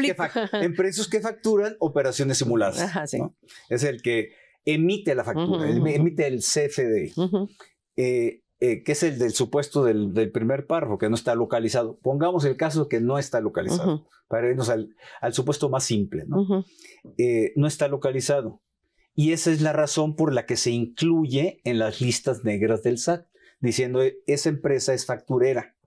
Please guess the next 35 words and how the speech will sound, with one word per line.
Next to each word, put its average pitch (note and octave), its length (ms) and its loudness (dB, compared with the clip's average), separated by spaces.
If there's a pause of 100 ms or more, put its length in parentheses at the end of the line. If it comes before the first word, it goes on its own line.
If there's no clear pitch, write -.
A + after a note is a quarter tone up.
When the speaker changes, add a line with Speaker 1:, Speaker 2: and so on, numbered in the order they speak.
(120)
Speaker 2:
Ujú. E3+ 280 0
Speaker 1:
es, G#3 240 0
simuló A2 440 4
operaciones". A2+ 800 -2
Speaker 2:
Ujú. G#3+ 380 0 (1040)
Speaker 1:
Y D3 100 2
al D3+ 140 -2
contribuyente, D#3+ 1080 0 (360)
Edo, C#3+ 440 0
empresa B2+ 640 -2
que C#3+ 120 2
deduce D#3 460 2
Speaker 2:
Ujú, G#3 80 0
Speaker 1:
operaciones A#2 480 0
Speaker 2:
ujú. D#3+ 100 2
Speaker 1:
simuladas, F3+ 640 0
Speaker 2:
Ujú. G#3 220 2
Speaker 1:
el A#3 140 2
que A2 100 0
recibe A#2+ 460 2
el C3 60 -8
comprobante A#2 520 0
Speaker 2:
Ujú, A3 80 0
ujú. - 80 2
Speaker 1:
fiscal, D#3+ 380 0 (600)
tiene E3 320 2
que D#3 120 0
acreditar C3 640 -2
materialidad. A#2+ 720 0 (160)
Speaker 2:
Ujú. A3 400 0 (720)
Speaker 1:
En D3+ 200 2
la C3 200 -4
teoría D3+ 920 0
de A#2 180 0
las A#2 240 0